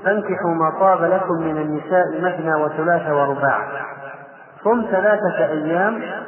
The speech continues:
وأفطر عندها يوما، وقم ثلاث ليال وبت عندها ليلة.'" فقال عمر: "هذا أعجب إلي من الأول"،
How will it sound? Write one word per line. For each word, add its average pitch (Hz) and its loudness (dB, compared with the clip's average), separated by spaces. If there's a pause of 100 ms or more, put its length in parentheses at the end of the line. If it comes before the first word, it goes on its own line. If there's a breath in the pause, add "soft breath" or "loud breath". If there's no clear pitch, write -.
(140)
وأفطر 180 0
عندها 175 0
يوما، 143 0 (500)
وقم 175 0
ثلاث 170 0
ليال 165 0 (400)
وبت 170 0
عندها 160 0
ليلة.'" 151 -2 (220)
فقال 175 2 (140)
عمر: 180 0 (300)
"هذا 165 2
أعجب 160 0
إلي 151 -2
من 147 0
الأول"، 180 0